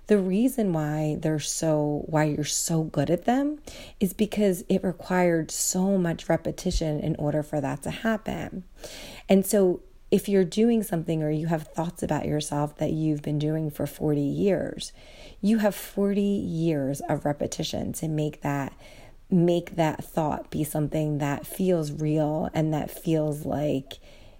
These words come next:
you know, that you're really good at it. And so it's kind of the same thing, that if you are in a place that you find yourself doing these old patterns, that you then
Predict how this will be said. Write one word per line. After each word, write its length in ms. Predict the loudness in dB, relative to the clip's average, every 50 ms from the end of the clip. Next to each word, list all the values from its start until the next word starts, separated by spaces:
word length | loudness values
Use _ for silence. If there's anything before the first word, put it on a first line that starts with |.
| -20 -10 -2
you 160 | 0 2 2
know, 240 | 2 2 0 -2 -2 0
that 160 | 2 2 4
you're 120 | 4 2 2
really 320 | 2 2 2 4 4 4
good 320 | 2 2 2 2 4 4
at 240 | 2 0 0 0 -2
it. 380 | -2 -2 -2 -4 -4 -8 -10 -12 -16 -20 -20 -20 -20 -20 -20 -18 0 4
And 240 | 6 6 8 6 4
so 240 | 2 4 4 6
it's 220 | 6 4 2 0 -2
kind 320 | -6 -2 0 0 2 2
of 240 | 0 -2 -2 -2 0
the 80 | 0 0
same 380 | 0 0 0 0 0 0 -2
thing, 480 | -2 -2 0 0 2 2 0 0 0 0
that 180 | 0 2 2
if 160 | 0 -2 -2 0
you 480 | 0 2 4 4 4 4 4 2 0 -4 -10 -20 -20 -6 -2 0
are 80 | 2
in 160 | 2 4 2
a 60 | 2 0
place 320 | 0 2 2 2 2 2
that 160 | 0 -2 -2
you 140 | 0 0 -2
find 340 | -2 -2 0 0 2 2 2
yourself 420 | 0 0 0 0 0 -2 -2 -4
doing 320 | -4 -2 -2 0 0 0 0
these 220 | 0 -2 -4 -4 -2
old 300 | 0 0 2 2 0 -2
patterns, 1040 | -6 -10 -8 -4 -2 -2 -2 -2 -2 -2 -2 -2 -4 -4 -6 -6 -10 -12 -14 -16 -18 -20 -20 -20 -20 -20 -20 -8 0
that 300 | 4 4 4 4 2 0
you 240 | 0 2 2 4 4
then 360 | 4 4 2 2 0 -2